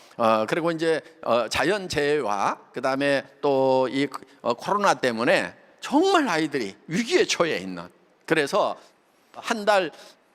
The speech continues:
뭐 두 달이 아니고 하루 이틀 지나면은 생명의 위협을 받는 그런 이제 길거리에 내몰린 아이들, 이런 아이들이 많은 거예요. 그래서, 어, 급하게 도와야 되겠다 해서 이제 천만 달러를 보내서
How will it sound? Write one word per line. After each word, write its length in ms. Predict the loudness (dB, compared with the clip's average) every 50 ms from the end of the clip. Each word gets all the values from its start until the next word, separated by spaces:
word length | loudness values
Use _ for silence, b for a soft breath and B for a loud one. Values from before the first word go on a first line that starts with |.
| _ _ _ _ _ _ -20 -20 -6
뭐 380 | 0 2 4 4 4 4 0 0
두 180 | 0 0 2
달이 240 | 2 2 2 2 0
아니고 640 | 0 0 -2 -4 -2 0 2 2 2 0 -2 -6 -12 -14
하루 360 | -10 -6 -2 -2 0 0 0 0
이틀 320 | -2 -2 0 0 0 0
지나면은 540 | 0 0 0 2 2 2 2 0 -2 -2 -2
생명의 580 | -4 -4 -4 -4 -2 -2 -2 -2 -2 -2 -2 -2
위협을 360 | 0 0 0 0 0 -2 -4
받는 460 | -4 -2 -2 -2 -2 -2 -2 -2 -2 -2 -4 -10 b b b b
그런 260 | -2 0 0 0 0 -2
이제 200 | -4 -4 -4 -4
길거리에 540 | -4 -6 -6 -2 0 0 0 2 0 0
내몰린 500 | 0 -2 -2 0 0 0 0 0 -2 -4
아이들, 420 | -4 -6 -6 -6 -6 -8 -8 -10 -10 B B B
이런 280 | -2 0 0 0 0 0
아이들이 380 | -2 -2 -4 -4 -4 -4 -4
많은 380 | -6 -6 -8 -6 -4 -4 -2 -2
거예요. 560 | -2 -2 -2 -4 -4 -6 -6 -8 -8 -10 -8
그래서, 480 | -4 -2 -2 0 2 4 4 4 4 2 B B B B B B B B
어, 280 | -2 0 0 0 0 0
급하게 440 | 2 4 4 2 2 2 -2 -2
도와야 340 | -2 0 0 0 2 0 0
되겠다 380 | -2 -2 -4 -6 -4 -4 -2 -2
해서 260 | -2 -2 -4 -6 -6
이제 200 | -6 -6 -8 -6
천만 360 | -6 -6 -6 -6 -6 -4 -2
달러를 380 | -2 0 0 0 0 -2 -2 -4
보내서 680 | -4 -4 -2 -2 -2 -2 -2 -2 2 2 2 2